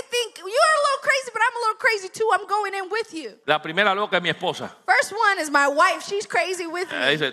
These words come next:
Speaker 2: "Tú estás loco,
Speaker 1: I say, she says,
Speaker 2: pero
Speaker 1: "I'm
Speaker 2: me voy a unir a
Speaker 1: crazy,
Speaker 2: tu locura."
Speaker 1: but she's crazy with me."
Speaker 2: Gloria al Señor.
Speaker 1: Praise God.
Speaker 2: Gracias, gracias a los
Speaker 1: Thank
Speaker 2: locos.
Speaker 1: you. Thank
Speaker 2: Gracias
Speaker 1: you.
Speaker 2: a los locos
Speaker 1: Thank
Speaker 2: de
Speaker 1: you
Speaker 2: esta
Speaker 1: to the
Speaker 2: casa.
Speaker 1: madmen,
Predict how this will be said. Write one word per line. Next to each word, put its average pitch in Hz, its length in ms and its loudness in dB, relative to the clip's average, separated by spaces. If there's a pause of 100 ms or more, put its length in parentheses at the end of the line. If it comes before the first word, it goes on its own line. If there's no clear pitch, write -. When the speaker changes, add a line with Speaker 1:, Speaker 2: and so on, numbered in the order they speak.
Speaker 2:
"Tú 180 80 -6
estás 180 240 0
loco, 170 400 -4 (160)
Speaker 1:
I - 80 -10
say, 330 300 -4
she 381 200 -6
says, 277 460 -2
Speaker 2:
pero 131 160 2
Speaker 1:
"I'm 123 60 -4
Speaker 2:
me 123 60 2
voy 135 160 2
a - 20 2
unir 151 180 2
a 139 60 2
Speaker 1:
crazy, - 60 -4
Speaker 2:
tu 139 60 -4
locura." 120 360 -6
Speaker 1:
but 240 160 0
she's 359 320 -6
crazy 302 340 -2
with 269 260 -8
me." 233 200 -12 (1040)
Speaker 2:
Gloria 120 320 -2
al 101 80 -6
Señor. 90 360 -10
Speaker 1:
Praise 247 280 -8
God. 226 380 -14 (600)
Speaker 2:
Gracias, 135 460 0
gracias 135 320 2
a - 20 0
los 113 120 -4
Speaker 1:
Thank 254 120 0
Speaker 2:
locos. 135 220 -6
Speaker 1:
you. 90 80 -14 (280)
Thank 262 200 -8
Speaker 2:
Gracias 131 340 0
Speaker 1:
you. 104 60 0
Speaker 2:
a 113 40 0
los 107 140 -4
locos 123 220 -4
Speaker 1:
Thank - 100 -2
Speaker 2:
de 247 60 0
Speaker 1:
you 302 100 -2
Speaker 2:
esta 214 140 0
Speaker 1:
to - 40 4
the 269 100 2
Speaker 2:
casa. 254 80 -2
Speaker 1:
madmen, 269 720 -2